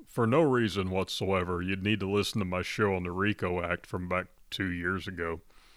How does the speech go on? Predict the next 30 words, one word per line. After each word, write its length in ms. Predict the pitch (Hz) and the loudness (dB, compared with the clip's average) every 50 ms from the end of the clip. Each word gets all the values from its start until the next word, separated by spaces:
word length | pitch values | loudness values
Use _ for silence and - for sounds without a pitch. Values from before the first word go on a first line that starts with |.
| - - - - - - - - - - - - - _ - _ - - | -20 -20 -20 -20 -20 -20 -20 -20 -20 -20 -20 -20 -20 _ -20 _ -12 -2
But 240 | - 107 104 107 117 | 2 2 2 2 2
may-, 160 | 127 135 143 | 2 2 4
maybe 220 | 143 135 131 120 | 6 6 6 8
we'll 120 | 120 117 110 | 6 6 6
do 140 | 101 104 101 | 6 4 4
another 300 | 95 95 92 92 90 90 | 4 2 2 2 0 -2
one. 160 | 90 87 - - - - - - - _ - - | -4 -6 -8 -12 -20 -20 -20 -20 -20 _ -20 -8
Um, 640 | - - 135 135 131 131 127 123 117 113 107 98 90 - _ - - _ _ - - - - - - _ _ _ - - _ _ - - - _ _ _ _ _ _ - - _ - - - - - - _ _ - _ - _ _ _ - - - _ _ _ | 2 8 10 12 12 12 12 12 8 6 2 0 -4 -10 _ -20 -20 _ _ -20 -20 -20 -20 -20 -20 _ _ _ -20 -20 _ _ -20 -20 -20 _ _ _ _ _ _ -20 -20 _ -20 -20 -20 -20 -20 -20 _ _ -20 _ -20 _ _ _ -20 -20 -20 _ _ _
his 500 | - - 147 175 185 175 135 - - - - - - - | 0 6 8 8 10 8 8 4 -2 -6 -10 -16 -6 2
Alzheimer's 680 | 127 127 147 170 156 - - 151 147 139 123 113 101 | 4 6 6 6 6 4 4 4 4 4 2 0 0
fueled 400 | - - - 135 135 127 113 110 - | -2 -2 -2 -2 0 0 -2 -6 -8
rampage 720 | - 117 110 113 120 127 123 110 117 113 110 110 101 95 | -6 -2 0 2 2 2 0 2 2 2 2 2 2 0
against 340 | 101 95 107 104 98 - - | -2 -2 -2 -2 -2 -4 -2
all 200 | - 120 127 135 | 2 4 4 4
Republicans 800 | 123 120 113 - 120 113 110 110 107 95 - 110 104 104 101 95 | 4 0 0 0 0 0 2 0 -2 -2 -2 -2 -2 -2 -2 -4
in 120 | 110 101 | -6 -6
all 260 | - 110 110 107 107 | -2 0 2 2 2
states 480 | 101 - - - 107 104 98 98 - - | 2 -2 -2 -2 0 0 0 -2 -4 -6
was 140 | 110 95 - | -8 -8 -10
particularly 800 | - _ - 131 - - 294 277 185 - 190 165 135 120 110 - | -10 _ -10 -10 -6 -6 -6 -6 0 2 4 4 4 4 2 2
aimed 280 | 104 107 107 104 98 | 2 0 0 0 0
at 120 | 101 95 - | -2 -4 -4
Florida 640 | - - - 135 135 135 131 123 110 107 104 104 - | -8 -8 -2 0 2 4 4 4 4 4 2 2 0
and 400 | - 104 98 95 92 90 87 90 | -2 0 0 0 0 0 -2 -2
my 240 | 90 95 110 127 123 | 0 2 2 4 4
own 220 | 113 107 98 95 87 | 2 2 0 -2 -2
great 280 | 90 98 95 95 95 | -2 -2 -2 -2 -2
state 280 | - - - 104 95 90 | -4 -4 -4 -2 -2 -2
of 120 | 82 - | -4 -6
Texas. 600 | - - 107 104 101 - - 101 92 87 - - | -4 0 0 0 0 0 -2 -4 -4 -4 -6 -8